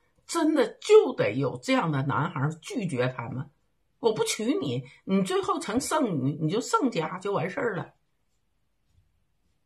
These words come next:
所以后边的这个男孩确实值-，值得现在的，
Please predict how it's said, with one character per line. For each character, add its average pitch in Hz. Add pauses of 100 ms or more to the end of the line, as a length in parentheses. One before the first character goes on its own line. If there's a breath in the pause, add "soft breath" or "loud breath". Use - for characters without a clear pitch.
(720)
所 311
以 185 (520 loud breath)
后 -
边 185
的 190
这 196
个 165
男 151
孩 156
确 392
实 202
值-， 147 (140)
值 165
得 165 (120)
现 240
在 180
的， 139